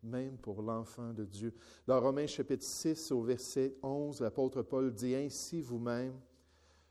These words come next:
regardez-vous comme mort au péché et comme vivant pour Dieu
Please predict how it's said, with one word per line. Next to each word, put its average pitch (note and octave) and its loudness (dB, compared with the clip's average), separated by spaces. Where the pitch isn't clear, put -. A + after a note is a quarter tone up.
regardez-vous D3+ 4
comme A#2+ 2
mort B2 -2
au A2 0
péché G#2 -4
et D3+ -2
comme C#3+ 2
vivant A#2+ -4
pour G#2+ -8
Dieu G2+ -6